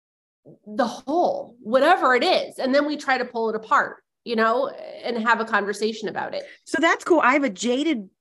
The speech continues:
Speaker 2: version, but now you can enlighten us on the fact that it does exist and make all the
Speaker 1: Traveling
Speaker 2: agility people that I made feel badly understand that it does exist in other sports.
Speaker 1: <laughs> Yes, it does. It absolutely does. So traveling and teaching in a variety of different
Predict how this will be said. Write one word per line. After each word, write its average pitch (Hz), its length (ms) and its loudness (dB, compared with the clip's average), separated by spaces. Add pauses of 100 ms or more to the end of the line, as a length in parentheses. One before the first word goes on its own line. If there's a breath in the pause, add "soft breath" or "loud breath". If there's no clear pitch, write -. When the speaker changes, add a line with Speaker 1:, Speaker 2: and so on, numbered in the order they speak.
(280)
Speaker 2:
version, 196 460 -2
but 220 300 -2
now 190 160 -2
you 190 160 -4
can 196 160 -6
enlighten 180 360 -2
us 170 160 -6
on 175 120 -4
the 170 80 -6
fact 170 220 -6
that 180 100 -4
it 196 140 -6
does 294 240 0
exist 170 540 -6 (240 loud breath)
and 381 120 8
make 359 140 8
all 440 100 4
the - 60 2
Speaker 1:
Traveling 381 100 6
Speaker 2:
agility 285 300 6
people 226 300 0
that 208 80 0
I 202 80 2
made 202 180 -2
feel 196 140 -2
badly 214 640 0
understand 202 400 -4
that 202 60 -6
it 214 100 -4
does 427 180 -2
exist 247 300 -4
in 208 80 -6
other - 200 -4
sports. - 500 -4
Speaker 1:
<laughs> - 40 -14
Yes, 349 160 4 (100)
it 392 140 0
does. 320 260 6
It 269 120 0
absolutely 302 480 2
does. 247 160 2 (320 loud breath)
So 330 220 0
traveling 269 1080 2 (500)
and 247 480 4 (200)
teaching 226 880 -2 (420)
in 233 540 0
a 233 120 -2
variety 226 520 0
of 214 100 -2
different 220 460 -6